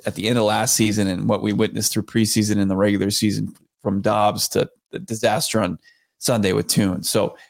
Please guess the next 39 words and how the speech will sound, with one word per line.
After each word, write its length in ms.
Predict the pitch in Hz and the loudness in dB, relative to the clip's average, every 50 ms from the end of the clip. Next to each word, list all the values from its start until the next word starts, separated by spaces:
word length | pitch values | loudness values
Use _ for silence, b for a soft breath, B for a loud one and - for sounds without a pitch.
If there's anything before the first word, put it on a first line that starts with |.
| B B B | B B B
that 180 | - 127 123 - | 0 0 2 2
should, 260 | - 165 143 120 - | 0 0 0 0 0
that 180 | - 120 127 - | 0 0 0 0
should 240 | - - 135 127 - | 0 0 0 0 0
play 240 | - 143 127 117 | 0 2 2 2
one, 340 | 110 104 107 110 113 110 120 | 2 2 2 0 0 0 0
make, 260 | 120 113 107 107 - _ _ - 113 113 - | 0 0 0 0 -4 _ _ -4 -4 -4 -2
be, 260 | - 117 113 107 - - _ _ _ _ _ _ _ _ | 2 2 2 2 2 -2 _ _ _ _ _ _ _ _
work 260 | - 131 131 127 - - | -2 0 0 0 0 0
wonders 560 | 123 127 135 135 131 127 120 113 104 101 107 | 2 2 2 4 4 4 4 4 4 2 2
as 100 | 101 104 | -2 -2
far 220 | - 123 110 104 | 0 0 2 2
as 100 | 104 101 | 2 2
what 160 | 104 110 104 | 2 0 2
they're 100 | - 117 | 2 0
trying 280 | 104 - - 110 104 101 | 0 0 0 0 2 2
to 60 | 98 | 2
do. 180 | 95 101 98 101 | 2 2 2 4
And 100 | 104 107 | 4 4
then 140 | 113 117 120 | 4 4 4
the 60 | 117 | 4
James 300 | 117 123 117 117 113 - | 4 2 2 2 0 0
Conner 300 | - 117 110 113 123 123 | -2 -2 -2 0 0 0
aspect 560 | 107 101 101 - - - 101 92 - - - _ _ _ _ _ _ _ - | 0 0 -2 -2 0 0 0 0 0 -4 -12 _ _ _ _ _ _ _ -4
and 100 | 113 113 | 0 0
how 100 | 113 113 | 2 2
he 100 | 113 107 | 2 2
sets 340 | - - 113 104 - - | 2 2 2 2 2 2
up 160 | 113 104 - - | 0 0 0 -4
the 40 | 107 | -6
play 280 | - - 120 110 107 | -4 0 0 2 2
action 380 | 104 101 107 104 - - - 101 | 4 2 0 0 -2 -4 -4 -4
and 160 | - - 90 | -4 -4 -6
how, 280 | 104 107 107 98 - - - | -4 -2 -2 -2 -2 -4 -4
how 160 | 110 110 107 | -2 0 0
that 180 | 101 101 98 - | 2 0 0 -2
can 160 | - 104 98 | -4 -6 -2
kinda 200 | - 113 98 98 | -2 0 0 -2
keep 340 | 95 - - 113 107 - | -4 -2 -2 -2 -2 -2